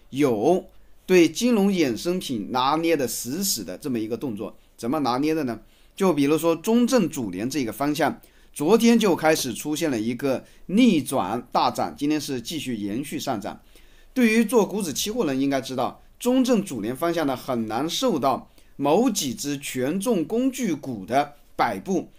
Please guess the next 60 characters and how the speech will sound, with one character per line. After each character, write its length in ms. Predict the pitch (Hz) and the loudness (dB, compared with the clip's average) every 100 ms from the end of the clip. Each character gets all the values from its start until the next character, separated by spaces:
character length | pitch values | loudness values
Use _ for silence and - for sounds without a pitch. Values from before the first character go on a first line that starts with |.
| - - | -20 -4
因 160 | 151 | 0
为 80 | 160 | 0
它 240 | 156 165 | 2 0
是 240 | 170 165 139 | 2 0 -2
一 220 | 113 160 | -2 -4
系 240 | - 202 | -4 -2
列 120 | 156 135 | 0 0
的 80 | |
五 140 | 107 143 | -4 -4
百 160 | 143 | -4
只 140 | - 165 | -4 -10
股 120 | 165 | -10
票， 300 | 98 127 - - - - | -6 -6 -6 -18 -20 -12
比 80 | 120 | 0
较 160 | 147 | 0
平 280 | 135 - 139 | 0 -4 -6
均， 240 | 165 214 214 - - | -2 -2 -2 -14 -18
所 100 | - | -2
以 60 | 175 | -2
说 120 | 180 | 0
这 180 | 180 285 | -2 0
一 60 | 175 | 0
个 80 | |
方 240 | 147 170 170 | 0 0 0
向 280 | 170 143 - - - | 2 0 -2 -20 -20
它 160 | - 165 | 0 2
在 180 | 165 151 | 4 2
整 280 | 143 123 | 2 -2
个 120 | 117 131 | -2 -4
股 140 | 139 | -6
指 80 | 135 | -8
期 160 | - | -6
货 100 | 147 | -2
当 160 | 131 143 | 0 0
中 240 | 156 170 165 - - | 0 -2 -4 -20 -2
跌 220 | 185 185 | 2 2
跟 200 | 180 175 | 2 -4
涨 440 | - 143 92 120 - - _ - | -2 -2 0 -4 -6 -16 _ -2
都 160 | 190 | 0
是 160 | 202 156 | 0 -2
比 140 | 117 | -4
较 120 | 113 | -2
明 320 | 123 113 107 160 | 0 0 0 -4
确 240 | - 220 | 2 2
的， 220 | 123 92 - _ _ _ _ _ _ _ _ - | 2 -4 -10 _ _ _ _ _ _ _ _ -4
不 100 | 185 | 2
容 180 | 170 | 4
易 160 | 190 185 | 4 2
受 300 | - - 175 | 0 0 2
到 320 | 139 123 87 - | 4 2 0 -6
一 120 | 143 | -2
些 160 | 147 | 0
权 180 | 143 120 131 | 0 -2 -2
重 120 | 135 | -2
工 140 | 131 | -2
具 100 | 135 | -4
股 160 | 131 104 | -6 -6
的 140 | 101 | -6
影 240 | 104 107 139 | -4 -4 -4
响。 240 | - 87 | -4 -8